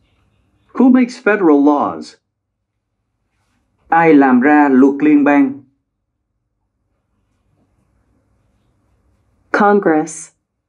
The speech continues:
Speaker 2: Quốc hội.
Speaker 1: What are the two parts of the U S Congress?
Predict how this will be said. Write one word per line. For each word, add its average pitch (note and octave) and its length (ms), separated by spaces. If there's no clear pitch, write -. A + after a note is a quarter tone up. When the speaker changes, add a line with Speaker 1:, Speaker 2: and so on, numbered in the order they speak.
Speaker 2:
Quốc G3 220
hội. A2+ 420
Speaker 1:
What B3 160
are C#4+ 160
the A#3 60
two A3+ 220
parts A#2+ 440
of C#3+ 80
the D3 220
U G3+ 200
S F3 160
Congress? G3 580